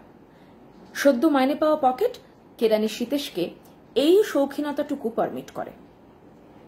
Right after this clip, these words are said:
প্রতি মাসে এই কটা টাকা বাঁচালে সংসারে কি কি উপকার হতে পারে, আগে তার হিসাব করত, এখন আর করে না। পাঁচ মিনিটও পার হয়ে যায়,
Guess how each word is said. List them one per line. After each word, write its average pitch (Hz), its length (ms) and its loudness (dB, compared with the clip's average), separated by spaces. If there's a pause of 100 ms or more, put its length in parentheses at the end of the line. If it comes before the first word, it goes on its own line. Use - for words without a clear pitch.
(120)
প্রতি 202 200 -2
মাসে 240 300 2 (640)
এই 302 280 0
কটা 311 240 0
টাকা 302 280 -2
বাঁচালে 240 560 2 (280)
সংসারে 285 540 -4
কি 320 140 0
কি 320 100 -4
উপকার 240 380 0
হতে 254 200 -4
পারে, 233 280 2 (560)
আগে 180 300 -2
তার 220 160 -2 (100)
হিসাব - 220 -10 (100)
করত, - 280 -16 (440)
এখন 175 300 -4
আর 143 160 -2
করে 101 220 -10
না। 78 80 -16 (1160)
পাঁচ 233 240 -2
মিনিটও 269 260 0
পার 180 300 -2
হয়ে 160 160 0
যায়, 101 180 -8